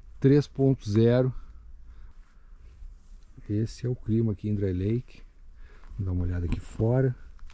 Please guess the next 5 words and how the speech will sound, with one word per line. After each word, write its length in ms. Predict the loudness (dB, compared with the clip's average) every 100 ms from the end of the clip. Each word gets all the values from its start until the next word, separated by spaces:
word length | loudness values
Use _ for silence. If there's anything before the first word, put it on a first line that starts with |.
| -16 -16 -8
Essa 240 | -8 -6 -6
parte 400 | -2 -2 -2 -10
aqui, 340 | -6 0 2
ó, 180 | 2 -2 -10 -16 -14 -14 -16 -16 -16 -8
tava 240 | -4 -4